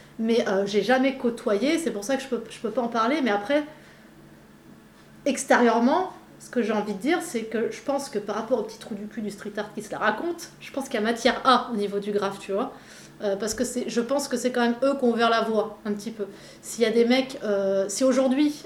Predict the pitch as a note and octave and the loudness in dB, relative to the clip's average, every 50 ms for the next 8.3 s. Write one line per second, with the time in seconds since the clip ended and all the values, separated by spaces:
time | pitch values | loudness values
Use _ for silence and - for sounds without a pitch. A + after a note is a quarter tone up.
0 | - - G#3+ G#3 G3+ G3+ G3+ G#3+ G#3 G#3 G#3 G#3 - - - - - B3+ B3 B3 | -4 0 2 4 4 4 2 0 0 -2 -2 -4 -10 -14 -6 0 2 2 2 2
1 | - - - - - - - G#3 A3 A3+ G#3 G3 F#3+ F3+ F#3 F3+ F#3 F3 F#3 F#3+ | 0 -8 -14 -18 -14 -4 0 2 4 4 4 2 2 0 -2 -4 -2 -2 0 -2
2 | F#3+ G3 G#3+ G#3 F#3 F#3+ F#3+ F#3 F#3 F3+ F#3 F#3+ F#3+ - - - - - - - | 0 0 0 0 0 0 0 0 -2 -4 -6 -8 -10 -14 -18 -20 -20 -20 -20 -20
3 | - - - - A3 G3 F#3 F#3 F3+ F3 F3+ F#3 - - G#3+ G#3+ G3 A3 G#3+ G#3+ | -20 -20 -12 -8 -6 -6 -4 -4 -6 -6 -8 -10 -6 -4 -2 -2 0 0 0 0
4 | G#3 G#3 - B3 G#3+ G#3 B3+ D#4 F4+ D4+ - - - - - A#3 G#3 F#3 F#3 G3+ | 0 2 2 2 4 6 6 6 6 4 0 -2 -6 -4 -2 -2 0 0 0 -2
5 | G3 G3+ G3 A3+ D4+ E4 E4 E4+ - - G#3 - - G#3+ G#3 G#3 A3 C4+ D4 D4 | -2 0 2 4 4 4 2 0 -4 -8 -6 -4 -4 -2 0 0 0 0 0 -2
6 | - B3 A#3 A3+ A3+ G#3+ - A3+ G3+ G3+ G#3 G#3 - - C#4+ C#4+ B3+ - A3 G3 | -4 -6 -4 -2 -2 -2 -2 2 4 4 4 4 2 -2 -4 -4 -4 -2 -2 -2
7 | G#3 G#3 - B3+ A3 - A3+ A3 G#3+ G#3+ G#3+ G3+ G3+ G3 G#3+ A3 A#3 - - C#4+ | -2 0 -2 -2 -2 -2 -2 -2 -2 0 0 0 0 2 0 -2 -2 0 -2 -2
8 | C4 - - G#3 G#3+ | -2 -4 -6 -6 -6